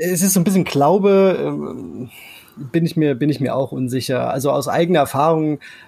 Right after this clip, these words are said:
äh, kann ich, kann ich jetzt sagen, ich, ich, ich finde da keinen Unterschied, mache aber trotzdem eben, ähm, äh,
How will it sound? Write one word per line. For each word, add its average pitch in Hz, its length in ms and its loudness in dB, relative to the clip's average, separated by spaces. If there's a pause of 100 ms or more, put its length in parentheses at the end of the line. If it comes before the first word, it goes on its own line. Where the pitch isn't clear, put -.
(220)
äh, - 100 -18 (600)
kann - 220 -2
ich, 139 240 -4 (100)
kann 131 200 -4
ich 131 100 -2
jetzt 147 160 -4
sagen, 135 580 -2 (640)
ich, - 280 -2
ich, - 240 -4
ich - 140 -2
finde 165 260 2
da 135 240 4
keinen 180 300 2
Unterschied, 190 640 0
mache 143 220 0
aber 143 160 0
trotzdem 139 540 -2
eben, 131 500 0
ähm, 123 540 -2
äh, - 160 -6